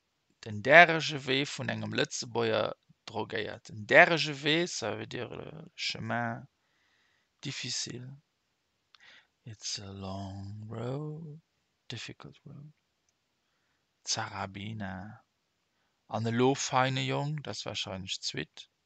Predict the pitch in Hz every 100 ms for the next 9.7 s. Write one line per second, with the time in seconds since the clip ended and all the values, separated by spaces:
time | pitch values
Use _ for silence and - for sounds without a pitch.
0 | _ _ _ _ _ _ _ _ _ _
1 | _ _ _ _ _ - 98 107 113 110
2 | 104 104 95 101 - 107 113 113 113 -
3 | - _ _ _ _ _ _ _ _ _
4 | _ _ _ _ _ _ _ _ _ _
5 | _ _ _ _ _ _ _ _ _ _
6 | _ _ _ _ _ _ _ _ 339 196
7 | 104 101 147 - _ - - - _ -
8 | - - - _ _ _ _ _ _ 120
9 | 117 117 107 107 104 110 120